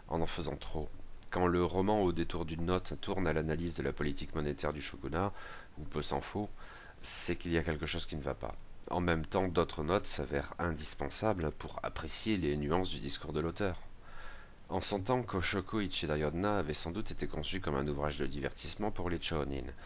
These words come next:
L'auteur et le lecteur partageaient les mêmes codes, aussi le non-dit avait-il sans doute sa part dans la manière d'approcher le récit. En français, de nos jours, cela ne saurait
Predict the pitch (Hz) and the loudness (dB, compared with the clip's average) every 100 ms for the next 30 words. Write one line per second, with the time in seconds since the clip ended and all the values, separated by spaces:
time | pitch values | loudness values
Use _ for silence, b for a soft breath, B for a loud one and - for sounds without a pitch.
0 | B B B 92 98 95 87 - - 92 | B B B 2 2 4 2 2 0 2
1 | 80 76 - 82 - 71 80 69 69 64 | 2 2 0 2 2 0 0 -2 -2 -2
2 | 64 71 - 95 101 104 B B B - | -4 -4 0 2 2 0 B B B 0
3 | 90 - 95 - 92 87 80 71 - 85 | 2 2 2 2 2 2 2 0 -2 -2
4 | - 78 69 69 73 - 62 57 87 - | -2 -2 -2 -4 -2 -2 -2 -2 -2 -2
5 | 76 - 95 98 80 78 69 65 73 87 | -2 4 4 4 2 2 2 2 2 4
6 | 80 - - - 78 71 - - 67 B | 2 2 0 0 -2 -2 -4 -6 -10 B
7 | B B B B - 95 - 95 90 - | B B B B 0 2 2 -2 0 2
8 | 90 87 82 78 110 - - 80 76 76 | 2 2 2 2 0 0 2 2 2 0
9 | - 104 90 95 | 2 2 2 0